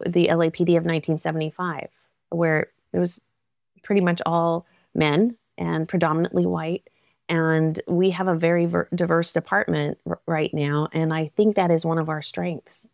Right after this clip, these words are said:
It's, it's a wonderful part about Los Angeles, right? That, and I, I think that the L A P D reflects Los Angeles is really important.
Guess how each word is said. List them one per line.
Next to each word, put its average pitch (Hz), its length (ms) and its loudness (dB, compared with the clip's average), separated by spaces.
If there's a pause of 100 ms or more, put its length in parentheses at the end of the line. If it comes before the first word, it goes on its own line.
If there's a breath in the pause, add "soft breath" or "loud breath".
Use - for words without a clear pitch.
It's, - 380 0 (360)
it's 170 160 -2
a 180 80 4
wonderful 185 360 2
part 180 220 -2
about 165 220 0
Los 165 220 0
Angeles, - 640 -2 (240)
right? 180 300 -2 (400)
That, 170 360 0
and 175 180 4
I, 165 180 2
I 165 160 2
think 180 280 2
that 170 180 0 (140)
the 175 220 2
L 165 120 4
A 160 80 4
P 165 160 2
D 160 140 2
reflects 165 520 -2
Los 170 220 0
Angeles 156 420 -4
is 156 160 -6
really 165 260 0
important. 165 580 -2